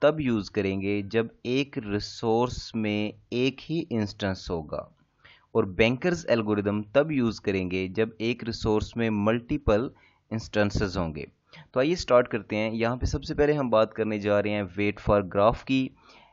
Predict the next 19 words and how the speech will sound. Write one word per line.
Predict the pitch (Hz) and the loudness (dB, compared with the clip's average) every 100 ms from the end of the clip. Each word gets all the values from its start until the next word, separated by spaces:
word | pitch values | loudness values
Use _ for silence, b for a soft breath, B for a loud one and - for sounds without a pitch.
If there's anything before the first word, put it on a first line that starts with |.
| - | -4
ये | 127 | -2
इस | 160 - | -2 2
साइड | 170 165 170 | 2 2 0
पे | 170 | 0
जो | 170 | 2
आपको | 143 143 147 | 2 2 0
नज़र | 127 139 120 | 4 4 4
आ | 101 | 4
रहा | 101 101 | 4 4
है, | 117 - _ _ _ _ - | 2 -2 _ _ _ _ -4
ये | 117 135 139 | 0 2 2
जो | 135 139 135 127 | 2 4 4 2
एक | 113 110 - 113 107 104 | -4 -6 -4 0 0 0
डायग्राम, | 101 98 101 104 104 101 | 2 2 2 2 0 -2
एक | 101 - | -6 -10
पिक्चर | 90 107 | -8 -4
बनी | 92 98 113 | -2 0 2
हुई | 107 98 | 0 0
है, | 92 104 | -2 -4